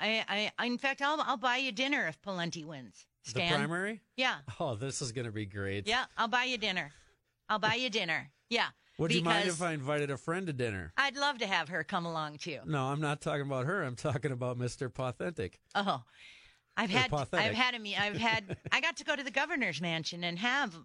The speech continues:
Speaker 1: uh, it was lunch, uh, with just Tim and I. We had a lovely lunch. It
Speaker 2: Mm-hmm.
Speaker 1: was, um, at the governor's mansion. It
Speaker 2: Talks
Speaker 1: was
Speaker 2: afterwards, not so much?
Speaker 1: Yeah, well, he lied right to my face, <laughs> and I guess I've never forgiven him.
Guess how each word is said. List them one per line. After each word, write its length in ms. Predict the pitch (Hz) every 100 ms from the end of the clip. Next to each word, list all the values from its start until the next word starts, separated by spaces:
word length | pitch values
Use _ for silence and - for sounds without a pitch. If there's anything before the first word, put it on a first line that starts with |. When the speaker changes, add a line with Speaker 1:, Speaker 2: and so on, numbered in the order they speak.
| _ -
Speaker 1:
uh, 240 | 170 160 139
it 60 |
was 140 | 160 151
lunch, 440 | 185 160 143 - - - -
uh, 240 | 180 170 -
with 300 | 226 202 156
just 260 | 226 - _ _ -
Tim 260 | 247 240
and 100 | 226
I. 400 | 214 214 190 180 175
We 100 | 185
had 140 | 202
a 40 | 202
lovely 380 | 208 202 220
lunch. 460 | 208 202 143 - -
It 40 |
Speaker 2:
Mm-hmm. 100 | 180
Speaker 1:
was, 440 | 185 185 170 - -
um, 200 | 180 180 -
at 120 | 185
the 60 | 185
governor's 400 | 190 175 180 156
mansion. 360 | 170 180 214
It 40 | 208
Speaker 2:
Talks 200 | - 175
Speaker 1:
was 80 |
Speaker 2:
afterwards, 460 | 131 127 139 127 123
not 160 | 123 120
so 140 | 127
much? 300 | 127 131 - _ _
Speaker 1:
Yeah, 800 | - 175 202 190 180 190 262 214
well, 320 | 175 180 202 233
he 180 | 226
lied 520 | 196 185 226 240 165 156
right 240 | 170 214
to 80 | 208
my 140 | 220
face, 540 | 214 233 247 180 - - 139 302
<laughs> 220 | 285 269
and 260 | 262 247 226
I 140 | 226
guess 240 | 220 233 233
I've 160 | 214
never 280 | 214 220 240
forgiven 520 | 220 233 226 269 277 226
him. 340 | 196 170